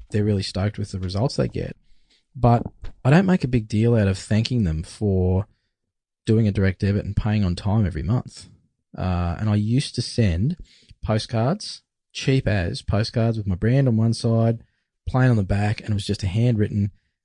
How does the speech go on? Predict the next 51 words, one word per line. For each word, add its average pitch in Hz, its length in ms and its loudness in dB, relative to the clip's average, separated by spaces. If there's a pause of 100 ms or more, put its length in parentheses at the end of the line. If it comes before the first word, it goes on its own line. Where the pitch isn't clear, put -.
"Hey, 120 180 2
just 120 200 -6
wanna 113 100 0
say 101 160 -2
thanks 127 280 -2
for - 60 -16
being 101 180 0
a 98 60 -2
great 98 240 0
client 101 360 -2
and 101 120 0
always 98 220 0
paying 98 320 -2
your 90 100 -2
bill 90 140 -2
on 90 120 -2
time." - 300 -8 (1120)
And 110 160 -2
the 107 60 -2
feedback 143 460 2
I 98 80 2
used 101 180 -2
to 104 60 -8
get 98 200 -4
from 95 200 -2
that, - 240 -4 (240)
the - 80 -12
kudos, - 800 -4 (720)
uh, 101 420 0 (180)
you 156 100 -10
probably 254 220 0
couldn't 101 240 0
measure 120 260 2
it 113 60 2
in 98 100 0
sales, 147 720 -4 (220)
but 110 260 2 (520)
you 123 80 -2
think 127 260 -2
about 90 420 0
retention 104 480 -2
rates 82 280 -2
and 92 100 -2
all 80 60 -2
that 67 120 -8
sort 101 120 -6
of - 40 -8
stuff 78 220 -6
with - 100 -20
customers. - 520 -8
So 90 280 -2